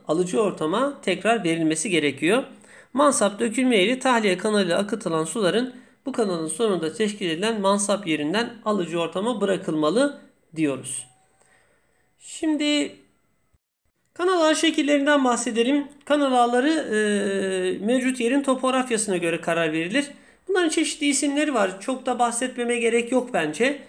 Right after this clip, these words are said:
Yani ağda ya böyle birleştirmiş halde dikey bir şekilde kanalları sadece yerleştirerek, toplanmaları bağlayarak yapabilirsiniz. Ana kanalı sahile paralel olmuş bir kanal ağı yapabilirsiniz. Ana kanal sahile paralel.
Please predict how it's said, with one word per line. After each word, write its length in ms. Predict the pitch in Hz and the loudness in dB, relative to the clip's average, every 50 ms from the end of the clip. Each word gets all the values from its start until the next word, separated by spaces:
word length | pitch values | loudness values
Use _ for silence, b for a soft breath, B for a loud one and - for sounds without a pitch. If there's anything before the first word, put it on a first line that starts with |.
| B B B B _ | B B B B _
Yani 260 | 262 233 208 202 220 | -4 -2 -2 -2 -2
ağda 500 | 233 277 277 269 254 254 262 262 254 - 202 202 | 0 2 2 2 2 2 0 0 0 -2 -4 -4
ya 200 | 208 262 269 240 | 0 0 0 0
böyle 440 | 247 254 247 240 247 240 240 233 202 202 | 0 -2 0 2 2 2 2 0 -2 -4
birleştirmiş 640 | 233 233 233 226 226 - - 226 220 233 214 214 - | -4 -2 -2 -2 -2 -4 -4 -4 -4 -4 -4 -2 -2
halde 420 | 214 208 202 202 208 208 214 208 214 - | 0 0 0 2 0 0 0 -2 -4 -8
dikey 300 | 220 208 - 254 240 214 | -8 -4 -2 -2 -2 -2
bir 40 | 202 | -2
şekilde 420 | - 226 208 208 214 202 202 202 | -4 -4 -4 -4 -2 -2 -2 -2
kanalları 440 | 202 208 208 202 196 196 196 185 185 | 0 -2 0 0 0 0 -2 -2 -2
sadece 360 | 180 - 208 190 185 180 185 | -2 -2 0 0 -2 -2 -2
yerleştirerek, 720 | 190 185 185 185 180 180 - 196 175 175 170 170 165 170 | -2 0 0 -2 -2 -6 -6 -4 -2 -2 -2 -2 -4 -4
toplanmaları 680 | - 202 202 202 202 202 190 185 180 180 180 175 175 170 | -4 -6 -6 -4 -2 -2 -2 0 2 2 2 2 0 2
bağlayarak 560 | 175 180 180 175 175 170 165 156 156 151 - 170 | 2 2 2 2 2 0 0 0 0 -2 -2 -4
yapabilirsiniz. 800 | 160 - 165 156 156 151 156 147 151 - 175 214 233 - - - - B B B B B B B B B B | -4 -4 -4 -6 -4 -4 -4 -4 -4 -4 -4 -2 -2 -4 -8 -14 -20 B B B B B B B B B B
Ana 220 | 254 269 285 285 277 | 0 2 2 2 2
kanalı 340 | 285 269 262 262 269 262 | 2 2 4 2 2 0
sahile 380 | 262 - 254 247 247 247 254 254 | 0 2 4 4 4 4 0 2
paralel 340 | 247 240 240 247 247 247 247 | 2 2 2 2 2 2 0
olmuş 380 | 240 220 220 226 214 - - | 0 0 -2 -4 -6 -6 -6
bir 120 | 240 226 220 | -6 -6 -4
kanal 300 | - 240 233 233 226 220 | -4 -2 0 0 2 2
ağı 160 | 202 190 185 | 4 4 4
yapabilirsiniz. 760 | 180 180 180 185 170 170 170 170 160 - - 185 196 196 - | 4 2 0 -2 -2 -2 -4 -6 -6 -4 -4 -4 -4 -4 -4
Ana 220 | 208 202 202 202 | -2 -2 -2 -2
kanal 300 | 202 196 180 175 175 170 | -2 -2 0 0 0 -2
sahile 460 | 170 - 190 185 175 175 180 170 165 | -2 -2 -2 0 0 0 0 -2 -2
paralel. 520 | - 202 196 180 165 156 160 170 202 208 | -2 -2 0 0 0 0 0 0 -2 -4